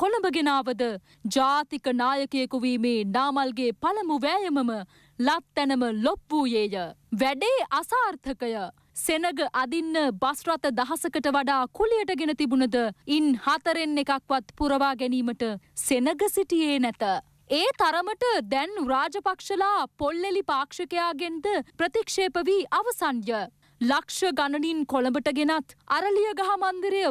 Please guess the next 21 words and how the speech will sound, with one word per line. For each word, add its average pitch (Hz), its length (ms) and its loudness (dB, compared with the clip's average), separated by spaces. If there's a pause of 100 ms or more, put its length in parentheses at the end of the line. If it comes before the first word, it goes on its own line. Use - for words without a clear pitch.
වටකර 311 460 -2 (360)
හෙට 370 220 0 (220)
එළිවෙද්දි 339 520 0 (200)
අලුත් 359 380 -2
ආණ්ඩුවක් 330 520 -2
හදනවා 415 560 0 (120)
කිව්වද 277 360 2 (400)
මේ 294 220 2 (160)
නාමල්ගේ 294 600 0 (140)
කොළඹ 311 320 2
සන්නිය 277 480 2 (320)
ආණ්ඩුවට 320 580 0 (120)
දැනිලා 392 500 2
තිබුණේ 277 460 0
නැත. 226 180 -4 (400)
දැනෙන්න 440 500 -2
තරම් 381 400 0
දෙයක් 330 340 -2 (120)
තිබුණේද 359 580 0
නැත. 240 160 -2 (480)
නාමල්ගේ 370 640 2